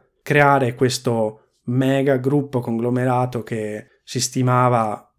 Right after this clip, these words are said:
avrebbe avuto un valore in borsa di cinquanta miliardi, ovviamente queste sì sono chiacchiere perché era tutto da vedere, però soprattutto quello che sarebbe successo,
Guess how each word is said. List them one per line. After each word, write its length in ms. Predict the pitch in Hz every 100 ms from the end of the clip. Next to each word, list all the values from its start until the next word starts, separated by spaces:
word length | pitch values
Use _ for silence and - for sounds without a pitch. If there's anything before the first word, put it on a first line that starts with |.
| _ _
avrebbe 260 | - 113 120
avuto 300 | 120 127 127
un 80 | 120
valore 340 | 117 117 120
in 120 | 117
borsa 380 | 120 117 117 120
di 220 | 107 107
cinquanta 480 | 104 113 113 113 120
miliardi, 760 | 127 131 110 110 117 127 139 - _ _
ovviamente 440 | - 107 113 110 107
queste 300 | 117 120 110
sì 120 | 120
sono 220 | 113 110
chiacchiere 500 | - 107 104 - 123
perché 640 | 127 - 104 101 104 107 123
era 160 | 110 101
tutto 220 | - 117
da 100 | 107
vedere, 640 | 131 131 117 127 139 - _ _ _ _ _ _ _ _
però 640 | 165 151 131 139 - - _
soprattutto 760 | - 131 143 143 135 127 139
quello 160 | 135 135
che 100 | 127
sarebbe 300 | 131 123 127
successo, 840 | 147 131 131 123 - 139 139 143